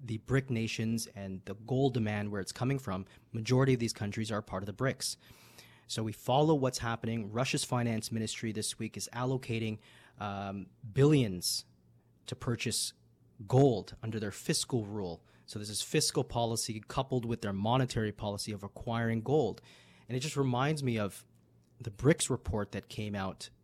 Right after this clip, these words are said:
earlier this month, where they wrote, "Existing international organizations are controlled by Western countries that manipulate them and impose sanctions. So therefore, according to Gold Telegraph, they said it is necessary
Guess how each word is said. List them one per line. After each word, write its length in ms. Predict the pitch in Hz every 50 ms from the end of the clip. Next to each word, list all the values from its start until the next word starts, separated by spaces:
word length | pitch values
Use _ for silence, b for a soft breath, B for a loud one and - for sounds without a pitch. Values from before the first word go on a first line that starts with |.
| _ _ _ _ -
earlier 380 | 127 123 120 113 110 107 107 104
this 220 | 98 101 - -
month, 400 | 104 101 98 95 95 - - - - b b b b b b b b b b b b b
where 260 | 107 113 110 110 113
they 140 | 107 113 113
wrote, 400 | 107 107 113 110 107 104 - - - -
"Existing 640 | 113 104 101 - 135 131 - - 160 156 156 156
international 880 | - 131 123 123 - 123 117 117 113 117 113 - - 120 117 113 113 - _ _ _ _ _ -
organizations 1000 | 110 113 120 127 143 143 139 127 123 101 98 98 - - 101 98 101 98 - - - _ -
are 100 | 104 104
controlled 540 | - - 107 95 - - 120 117 127 127 113
by 140 | 113 104 101
Western 520 | 98 95 104 110 113 - - - 151 147
countries 720 | - - - 101 98 - - 98 90 92 95 - - - b b b b b b -
that 220 | 113 107 - -
manipulate 680 | 110 110 107 117 135 135 - 151 143 147 151 151 151 -
them 280 | 156 151 151 156 160 - b b b b b
and 120 | 113 113
impose 500 | 107 113 - - - - 123 131 135 127
sanctions. 760 | - - 131 120 123 123 - - - 85 82 80 - - - - b b b b b b b b -
So 160 | - - 104
therefore, 540 | 117 120 120 117 - - 131 120 117 107 - -
according 400 | - - - - 120 117 117 117 -
to 100 | - -
Gold 260 | - 110 104 104 -
Telegraph, 640 | - 120 143 156 143 117 104 98 98 98 98 - -
they 100 | 101 95
said 220 | - - 107 104 -
it 120 | - 127 131
is 220 | 143 131 117 123
necessary 800 | 120 117 123 135 147 147 - - - - 117 101 85 85 85